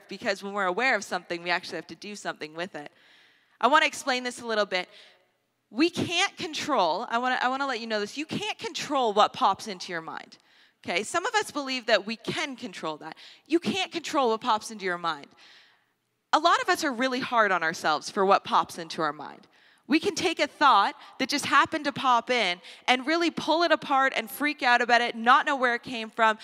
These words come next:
be really upset by it. We heap all of this shame on ourselves for it, all of this guilt on ourselves for it, all of these things onto ourselves when a thought pops into our mind.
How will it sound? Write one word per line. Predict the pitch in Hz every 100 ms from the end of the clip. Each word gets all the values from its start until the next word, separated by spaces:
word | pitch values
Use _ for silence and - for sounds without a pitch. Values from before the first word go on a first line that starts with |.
| - -
be | 254
really | 220 285 330
upset | 285 - 277 233 -
by | 220 226
it. | 226 - -
We | 240
heap | 294 302
all | - 277 285
of | 226
this | 208
shame | - - 247 285
on | 277 269
ourselves | 269 - 247 254 -
for | 269 262
it, | 262
all | - 220
of | 208
this | 190 180
guilt | - 262 277 285
on | 269
ourselves | 254 262 247 233 -
for | 247 247
it, | 240 - -
all | - 269 294
of |
these | 233 254 -
things | 254 247 233 - - -
onto | 254 285 - 262
ourselves | 233 - 262 240 185 190
when | 220 220
a |
thought | 226 240 -
pops | 226 240 220 -
into | 208 214
our | 196
mind. | 202 220 180